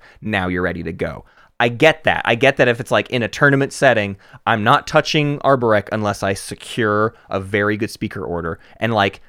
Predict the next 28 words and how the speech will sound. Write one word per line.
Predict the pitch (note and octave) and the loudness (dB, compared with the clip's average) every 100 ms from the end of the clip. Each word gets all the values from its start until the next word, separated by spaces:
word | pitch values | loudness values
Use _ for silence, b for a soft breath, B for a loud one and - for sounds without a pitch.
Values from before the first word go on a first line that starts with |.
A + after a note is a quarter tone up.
| - | -4
the | A#2 | 0
idea | A#2+ A#2+ A#2+ | 2 2 2
being, | A2+ G#2+ | 2 2
like, | G2 - | -2 0
I | C3 | 0
can | D#3 | 2
take | C3 C#3 A#2 - _ | 0 0 0 -4 _
speaker | - - D3+ | -6 -2 2
order | D#3 C3+ B2 | 4 4 4
one, | A#2+ G#2 F#2 B2+ - _ | 4 2 0 -6 -14 _
still | - - E3 | -12 0 2
probably | E3 D3 | 4 2
get | C3+ | 2
a | A2 | 0
pretty | - A3 | 0 0
good | G3+ B2+ | 2 -2
slice, | - E3+ A2 G2+ - | 0 2 2 0 -4
and | C3 | -2
then | A#2 G2+ | -2 0
no | G#2+ C#3 | 4 4
one's | E3+ | 4
picking | - F3+ D3+ | 0 -2 0
Arborek, | D3 B2+ A2 G2+ | 0 0 2 0
so | - | 0
I | A#2 | -2
can | A#2 F#2+ | -2 -4
last | F#2+ A2+ B2+ - | -4 -4 -6 -4
pick | C3 A#2+ | -2 -2